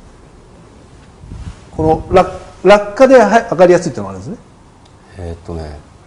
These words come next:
Speaker 2: あのー、体から離れすぎていると、
Speaker 1: うん。
Speaker 2: こっちに行きやすかったりする。
Speaker 1: うん。
Speaker 2: でもこれも、この辺だったら今、上腕が
Speaker 1: はい。
Speaker 2: 体に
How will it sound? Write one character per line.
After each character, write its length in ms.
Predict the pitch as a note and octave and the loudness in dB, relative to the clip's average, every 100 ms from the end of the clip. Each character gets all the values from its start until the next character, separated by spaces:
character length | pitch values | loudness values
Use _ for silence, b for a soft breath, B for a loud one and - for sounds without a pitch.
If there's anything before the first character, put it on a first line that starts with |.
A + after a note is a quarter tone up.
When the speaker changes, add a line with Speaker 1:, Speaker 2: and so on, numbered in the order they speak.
| - _ G#2+ | -20 _ -18
Speaker 2:
あ 80 | E2 | -16
の 100 | D#2+ | -16
ー、 1200 | D2+ D2+ D2+ D2+ - _ - - _ - - - | -16 -18 -20 -20 -20 _ -20 -20 _ -20 -20 -12
体 280 | F#3+ G3+ G3 | -8 -6 -6
か 100 | G3 | -6
ら 80 | F#3 | -6
離 240 | E3 E3+ | -6 -6
れ 60 | E3+ | -6
す 140 | E3 | -8
ぎ 120 | D3 | -12
て 120 | - E2+ | -10 -10
い 60 | |
る 80 | D#2+ | -10
と、 180 | - G#2 | -10 -8
Speaker 1:
う 80 | F#2 | -8
ん。 80 | E2+ - - _ _ _ _ _ - | -12 -20 -20 _ _ _ _ _ -10
Speaker 2:
こ 100 | - | -10
っ 20 | - | -6
ち 100 | C3 | -6
に 120 | E2+ | -6
行 60 | |
き 80 | - | -8
や 60 | E2+ | -14
す 100 | - | -14
か 60 | |
っ 40 | - | -20
た 100 | - | -20
り 60 | |
す 120 | - A2+ | -20 -16
る。 60 | |
Speaker 1:
う 20 | |
ん。 500 | G#2 G2 F#2 F2+ F2 E2 - - | -12 -12 -14 -16 -18 -20 -20 -16
Speaker 2:
で 60 | F3+ | -12
も 60 | E3 | -6
こ 80 | |
れ 80 | E3+ | -6
も、 240 | E3 E3 G#2 - | -4 -6 -6 -8
こ 80 | |
の 100 | E3+ | -8
辺 200 | E3 F3+ | -6 -6
だ 80 | F3 | -4
っ 40 | F3 | -4
た 180 | - | 0
ら 120 | A#2 G#2+ | 0 2
今、 260 | G2+ D#2 - - - - - b b b b _ _ _ _ _ | 0 -4 -6 -14 -16 -18 -20 b b b b _ _ _ _ _
上 440 | C3 C3+ C3+ C3+ | 0 0 0 0
腕 80 | C3+ | 2
が 100 | B2+ | 2
Speaker 1:
は 180 | D#2+ F#2+ | 0 -6
い。 20 | E2+ - - | -10 -18 -6
Speaker 2:
体 280 | D3 C#3+ C#3+ | -2 2 2
に 180 | C3+ | 0